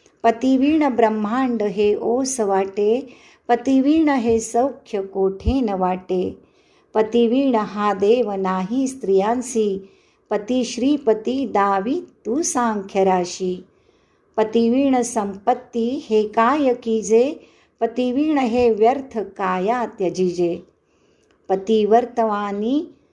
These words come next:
वियोगू न व्हावा, पतिवीण हा प्राण आता त्यजावा." वेणाबाईंच्या काव्यातला हा अनुप्रास, स्त्रियांसाठी वर्णलेली पतिनिष्ठा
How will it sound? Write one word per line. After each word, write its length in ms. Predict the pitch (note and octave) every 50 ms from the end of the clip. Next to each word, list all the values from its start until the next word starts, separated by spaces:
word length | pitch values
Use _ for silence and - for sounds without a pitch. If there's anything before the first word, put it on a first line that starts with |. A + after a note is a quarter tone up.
| _ _ _ _ _ _ _ _ _ _ _ _ _ -
वियोगू 680 | A#3 B3+ B3+ C4 C4 C4 C4+ C4+ - B3 C#4+ D#4+ F#4
न 100 | G4 F#4+
व्हावा, 720 | E4+ D4+ C4+ C4+ B3 B3 A#3 A#3 A#3 A3+ A3 G#3 G#3 G3 - - _ _
पतिवीण 580 | A3+ A3 A3+ - - A#3 A3+ B3 C#4 C#4+ C4+
हा 340 | A#3+ A3 G3+ F#3 G#3 G3+ G3+
प्राण 460 | G3 G3 - G3+ G3 G3 G3 F#3+ F#3+ F#3 F3+ F#3 - -
आता 500 | F#3 F#3+ F#3 F#3 F#3 - G#3+ A#3 B3+ A#3+ G3+ -
त्यजावा." 580 | - F3+ F3 F3 F#3+ F#3 F#3 E3+ E3+ E3 E3 - G3 - _ _ _ _ _ _ _ - - _ _ _ _ _ _ _
वेणाबाईंच्या 760 | - C4 C4 C4+ C#4 C#4 C4 C4 B3 B3+ C4+ C4+ C4 C#4 B3+
काव्यातला 600 | - - A3+ G3+ F#3 F3+ F3+ G3+ A3 A3+ - A3+ G#3
हा 240 | G3 G3 G3 F#3 F3+
अनुप्रास, 720 | F3+ F3+ F3+ F#3 - - F#3+ F#3 F3 F3 F3 F3 - - _ _ _ _ _ _
स्त्रियांसाठी 800 | - - - B3 A#3+ A#3+ A#3+ B3+ C4 C4 C4 C4 A#3+ A#3+ A3 A3+
वर्णलेली 560 | G#3 G3+ F#3+ F#3+ G3 A3 A3 A#3 A3+ A3 A3 G#3+
पतिनिष्ठा 1120 | - - _ - G3 F#3+ - C4 C4+ C4+ A#3+ G#3+ G3 - - - F#3 G3+ G3 F3+ - F2